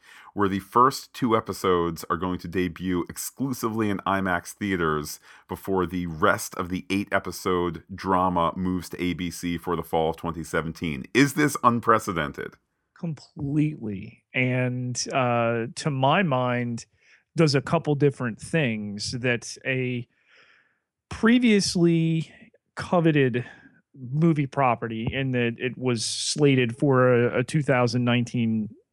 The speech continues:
Speaker 2: uh, film, uh, is now being shunted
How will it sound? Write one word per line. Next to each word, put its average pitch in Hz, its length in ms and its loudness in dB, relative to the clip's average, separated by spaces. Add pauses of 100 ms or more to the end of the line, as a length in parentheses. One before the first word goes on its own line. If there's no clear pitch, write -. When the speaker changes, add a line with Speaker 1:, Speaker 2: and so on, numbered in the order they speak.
Speaker 2:
uh, 107 480 -4
film, 107 600 2 (540)
uh, 117 300 2
is 131 200 0
now 151 200 4
being 151 440 0
shunted 139 800 0